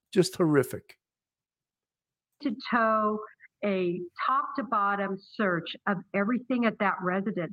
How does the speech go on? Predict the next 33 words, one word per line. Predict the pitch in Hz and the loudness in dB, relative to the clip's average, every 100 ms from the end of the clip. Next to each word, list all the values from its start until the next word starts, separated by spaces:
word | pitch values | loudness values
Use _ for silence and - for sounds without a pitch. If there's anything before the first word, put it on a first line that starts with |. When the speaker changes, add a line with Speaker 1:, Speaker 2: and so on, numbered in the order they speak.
| - | -6
Speaker 2:
to | 196 | -6
determine | 180 175 208 202 175 | -4 0 0 2 0
exactly | - - 202 165 220 - 240 226 - | -4 -4 -2 0 -2 -2 -2 -2 -2
how | 180 202 220 | 0 0 -2
this | 214 - | -4 -6
crime | - 196 208 208 | -2 0 0 -2
took | 214 - - | -6 -10 -6
place. | 202 208 277 - _ - - - - | -2 -2 -4 -8 _ -20 -18 -10 -2
They | 220 | 2
needed | 240 214 196 | 2 2 0
to | 175 170 | -2 -2
take | 208 175 - - | -2 -2 -4 -2
samples | 185 202 226 214 214 - - - - | 0 0 0 0 -2 -6 -20 -10 -2
such | 220 - | 0 0
as | 170 - 202 | -4 -2 0
D | 220 | 2
N | 196 | 4
A, | 185 196 220 240 247 - _ - | 2 2 2 -2 -6 -20 _ 0
blood. | 208 214 214 226 247 277 - _ _ | 2 4 4 2 -2 -4 -10 _ _
They | 214 214 | 0 2
also | 185 202 - | 2 2 2
needed | 202 196 202 214 214 - | 2 2 2 0 -2 -2
to | 175 - | -2 0
take | 196 170 - - | -2 -2 -8 -2
all | 202 233 277 202 | 2 4 2 2
that | 180 143 - - | 0 0 -6 -6
computer | 175 170 - 247 269 277 | -6 -4 -2 0 2 2
evidence, | 254 254 262 269 262 - - - - - - | 0 -2 -2 -2 -2 -6 -20 -18 -18 -16 -2
uh, | 185 170 160 160 | 2 2 0 -6
the | 147 _ _ 202 | -10 _ _ 0
cell | 226 269 277 | 0 0 0
phone | 262 254 - | 0 0 -2
evidence. | 240 254 254 262 | 0 0 0 -2